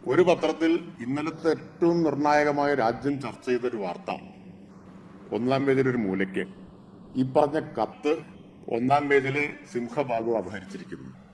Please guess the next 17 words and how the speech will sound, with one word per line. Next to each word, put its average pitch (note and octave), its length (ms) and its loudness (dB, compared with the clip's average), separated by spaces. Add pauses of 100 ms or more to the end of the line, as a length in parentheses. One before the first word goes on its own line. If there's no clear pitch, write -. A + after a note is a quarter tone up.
(680)
സമ്മതിച്ചിരിക്കുന്നു D#3+ 840 4
എന്നതിനെ B2 360 2
പറ്റിയൊക്കെ A2 340 -4
പറയാനുള്ളൂ. F2 400 -6
അത് G#2+ 140 -8
പറയാതിരിക്കാൻ C#3 440 0
പറ്റില്ല, A#2 280 -4
അതുകൊണ്ടാണ്. G2+ 320 -6 (680)
തെരഞ്ഞെടുപ്പ് E3+ 540 0
കമ്മീഷന്റെ F3+ 520 4 (340)
വാർത്താ A#2+ 280 2 (120)
സമ്മേളനമാണല്ലോ D3+ 600 0
ഇന്നലെ B2 320 -2
രാജ്യം A2 300 -6
ചർച്ച - 180 -12
ചെയ്തൊരു G#2+ 240 -6
കാര്യം. D#2+ 240 -10